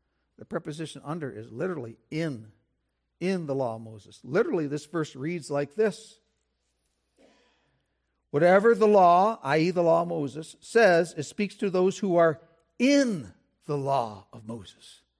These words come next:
Now, we have, I think, basically five translations that are used in this church. We have the N A S B, we have the E S V, we have the King James or the New King James Version, and we have the N I V, and now we have the L S B,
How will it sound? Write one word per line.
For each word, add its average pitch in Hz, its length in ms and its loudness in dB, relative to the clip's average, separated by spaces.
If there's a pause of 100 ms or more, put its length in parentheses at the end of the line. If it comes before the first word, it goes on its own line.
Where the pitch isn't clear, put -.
(580)
Now, - 60 -18
we 247 140 -6
have, 190 180 -2 (400)
I 143 60 -18
think, 170 240 -12 (320)
basically 233 360 -8
five 143 280 -4
translations - 680 -18 (340)
that 123 120 -10
are 120 40 -8
used 120 260 -12
in 110 100 -18
this 104 120 -18
church. - 240 -20
We 120 80 -10
have 117 80 -10
the 123 100 -6
N 180 140 -2
A 190 60 0
S - 120 -6
B, 175 460 -2 (380)
we 139 100 -6
have 120 120 -6
the 123 140 -20
E 196 160 2
S 185 140 -2
V, 156 520 -2 (380)
we 135 120 -6
have 120 360 -6
the 101 160 -16 (220)
King 185 240 -2
James 165 400 -4
or 147 40 -4
the 139 120 -8
New 165 100 -6
King 160 260 -6
James 143 260 -6
Version, 143 540 -6 (380)
and 127 140 -10
we 123 80 -8
have 123 140 -4
the 131 100 -16
N 156 140 -6
I 147 180 -4
V, 139 260 -6
and 123 140 -12
now 170 160 -4
we 160 100 -2
have 147 320 -4
the 120 240 -8 (380)
L 151 220 -2
S - 500 -10
B, 98 260 -16